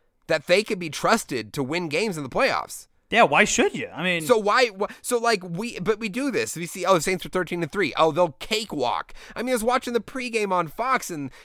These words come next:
Speaker 1: they're, they're picking the Saints by seventeen. By seventeen. And, you know, it's like, why do we give them this much credit?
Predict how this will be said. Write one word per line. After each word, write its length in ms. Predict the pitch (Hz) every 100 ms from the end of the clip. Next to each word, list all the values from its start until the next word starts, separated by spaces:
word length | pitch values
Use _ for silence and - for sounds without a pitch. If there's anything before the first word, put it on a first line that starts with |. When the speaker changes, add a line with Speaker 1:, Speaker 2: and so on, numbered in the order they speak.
| -
Speaker 1:
they're, 140 | 233 269 240
they're 100 | 208
picking 320 | 247 277 - 170
the 80 |
Saints 340 | 135 - 180 180
by 200 | 196 190
seventeen. 960 | - 226 240 247 226 294 285 120 69 - _ _ _ _ _ _
By 120 | 220
seventeen. 1000 | 254 - 285 302 294 285 381 339 214 123 - _
And, 240 | 208 247 254 247
you 200 | 262 302
know, 200 | 294 294
it's 180 | 294
like, 160 | 269 262
why 280 | 220 220 277
do 60 |
we 120 | 277 269
give 180 | 247 240
them 140 | 214
this 160 | 208 -
much 200 | 214 -
credit? 360 | 214 175 -